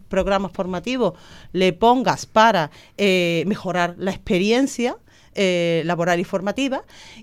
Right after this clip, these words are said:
y, por tanto, lo que resta, que es el trabajo efectivo, esa práctica en campo que, que tienen que realizar, dependerá mucho. ¿Eso qué trae consigo? Bueno, pues que este nuevo cambio, eh, mm, lo, eh, va a traer,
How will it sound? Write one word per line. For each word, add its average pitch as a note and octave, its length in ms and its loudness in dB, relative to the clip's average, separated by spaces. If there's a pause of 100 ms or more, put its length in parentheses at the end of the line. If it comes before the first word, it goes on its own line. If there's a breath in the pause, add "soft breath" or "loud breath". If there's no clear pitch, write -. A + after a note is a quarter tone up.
(120)
y, C#4 260 0
por F#3+ 220 0
tanto, B3+ 480 0
lo F#3 180 4
que D#3+ 140 -6
resta, C#4+ 480 0
que G#3+ 80 0
es F#3 80 0
el F3 80 -2
trabajo F3 280 -4
efectivo, A#3+ 440 -2
esa F3 240 -6
práctica G3+ 520 -2
en D#3+ 100 -6
campo G#3+ 360 -4
que, D#3 460 -4
que E3+ 100 -4
tienen F3+ 300 -4
que G3+ 160 0
realizar, G#3+ 600 0 (120)
dependerá E3+ 580 -4
mucho. D3 380 -10 (380 soft breath)
¿Eso B3+ 180 -2
qué B3+ 120 -2
trae G#3+ 260 4
consigo? A3 460 0
Bueno, G3+ 200 -2
pues E3 200 -6
que F3 180 -2
este G3+ 300 2
nuevo G#3 880 4
cambio, C4+ 560 6 (400 loud breath)
eh, F#3+ 520 8
mm, F3 640 0
lo, G3 240 6 (100)
eh, E3+ 500 4
va F3 260 6
a F3 80 2
traer, A3 500 6